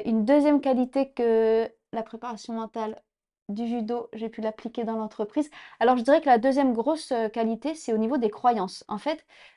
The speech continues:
euh, j'ai découvert à travers la préparation mentale au judo que j'avais beaucoup de croyances. Et le piège des croyances, c'est que on n'est pas conscient qu'on en a. <laughs> Parce qu'à partir du moment où on en est conscient, c'est plus des croyances. <laughs> Et j'ai découvert,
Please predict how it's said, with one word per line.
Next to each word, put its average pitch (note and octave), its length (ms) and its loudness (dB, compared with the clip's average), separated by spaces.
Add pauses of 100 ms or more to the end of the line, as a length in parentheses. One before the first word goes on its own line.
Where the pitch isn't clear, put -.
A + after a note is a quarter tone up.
(100)
euh, G3+ 500 0
j'ai G#3+ 160 -2
découvert C4 680 2
à B3 80 0
travers C#4 260 0
la B3 100 2
préparation B3 520 -4
mentale G#3+ 420 -4
au D4 100 0
judo C4+ 400 -2 (240)
que A#3+ 100 -2
j'avais A3+ 200 4
beaucoup A#3 240 -2
de D#4 60 -6
croyances. G3+ 480 -4
Et A3 80 -2
le G#3 120 4
piège E4+ 320 -2
des A#3+ 120 -2
croyances, G3+ 520 -6 (280)
c'est A3+ 220 -4
que D4 260 -2 (180)
on G#3+ 60 -4
n'est G3 120 -4
pas C4+ 140 -4
conscient C#4 300 -2
qu'on A#3 180 -6
en G#3+ 100 -6
a. - 60 0
<laughs> - 300 -6
Parce - 120 -16
qu'à A3 100 -2
partir A#3+ 260 -2
du B3+ 60 2
moment B3+ 240 2
où G#3+ 80 -6
on G#3 120 -4
en G#3 100 -2
est G3+ 60 -2
conscient, A3+ 320 -6
c'est C#4 120 -4
plus C4 120 -4
des B3+ 120 -4
croyances. - 440 -6 (760)
<laughs> - 320 -20
Et B3 140 0
j'ai B3+ 140 4
découvert, D#4+ 440 2